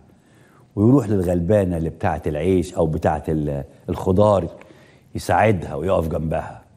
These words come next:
بدأ بعاشور الناجي، واحدة واحدة بدأ عاشور يتغير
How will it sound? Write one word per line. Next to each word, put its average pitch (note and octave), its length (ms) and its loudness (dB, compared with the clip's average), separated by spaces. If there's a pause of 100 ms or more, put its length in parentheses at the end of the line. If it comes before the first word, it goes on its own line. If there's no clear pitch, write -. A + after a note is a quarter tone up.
(720)
بدأ C3+ 320 2
بعاشور G2 500 -2
الناجي، E2+ 460 -8 (760)
واحدة D3+ 420 0
واحدة C3+ 440 -4 (1080)
بدأ A#2+ 240 2
عاشور F#2+ 380 -2
يتغير D#2+ 580 -2